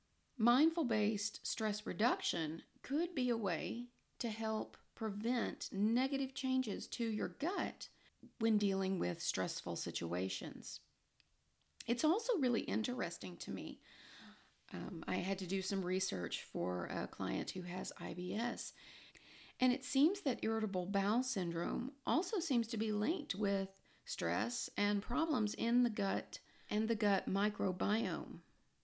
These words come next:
In one study, people with I B S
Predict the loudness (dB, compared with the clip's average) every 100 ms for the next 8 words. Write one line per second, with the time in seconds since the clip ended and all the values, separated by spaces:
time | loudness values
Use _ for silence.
0 | _ _ _ _ _ -20 -20 -20 -20 -20
1 | _ 6 8 8 4 2 0 0 0 0
2 | 0 2 2 4 2 0 -2 -2 2 2
3 | 2 0 -2 -4 -8